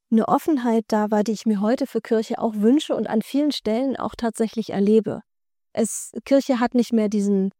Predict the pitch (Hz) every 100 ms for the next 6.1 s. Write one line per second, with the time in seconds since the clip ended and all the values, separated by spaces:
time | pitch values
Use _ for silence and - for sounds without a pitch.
0 | _ - 262 339 302 208 185 185 - 208
1 | 208 196 202 202 202 - 202 - 214 -
2 | 196 202 214 196 208 202 226 - 208 147
3 | 185 240 294 220 190 190 185 196 202 202
4 | 196 - - 220 208 220 - - - -
5 | 208 208 202 202 196 - 262 294 269 247